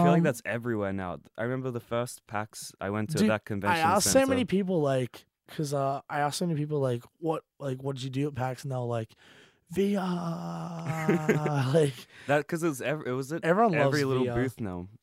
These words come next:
Speaker 1: 'cause it's not as crazy to get your
Speaker 2: Dude,
Speaker 1: hands on one.
Speaker 2: speaking of V R, like, while we were at pax, we went to, um, we went down on Elizabeth Street and we went to get food.
Speaker 1: Mm-hmm.
Speaker 2: And on the tram, there is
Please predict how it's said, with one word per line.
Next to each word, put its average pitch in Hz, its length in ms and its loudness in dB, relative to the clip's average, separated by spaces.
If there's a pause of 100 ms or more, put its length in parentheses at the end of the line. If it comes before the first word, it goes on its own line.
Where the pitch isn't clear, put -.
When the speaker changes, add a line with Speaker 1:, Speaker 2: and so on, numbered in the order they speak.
Speaker 1:
'cause 101 160 -12
it's 104 180 -12
not 113 140 -4
as 104 180 -8
crazy 104 460 -8
to 95 80 -6
get 92 140 -6
your - 80 -2
Speaker 2:
Dude, 262 180 4
Speaker 1:
hands 98 160 -6
on - 140 -6
one. - 100 -6
Speaker 2:
speaking 277 480 -2
of 262 140 0
V 240 200 4
R, 185 420 8
like, 185 400 2 (380)
while 190 380 6
we 240 100 4
were 214 220 6
at 170 220 0
pax, 156 320 0
we 156 80 2
went 160 300 -2
to, 170 520 4
um, 131 560 -2
we 143 100 -2
went 147 280 0
down 147 280 2
on 160 80 2
Elizabeth 139 540 6
Street 117 480 -6
and 143 100 -6
we 139 80 -2
went 139 260 -6
to 143 220 -4
get 131 220 -2
food. 113 500 -2 (220)
Speaker 1:
Mm-hmm. 101 300 -2 (180)
Speaker 2:
And 151 240 2 (140)
on 180 180 4
the 190 80 6
tram, 131 720 0 (400)
there 147 240 8
is 147 320 8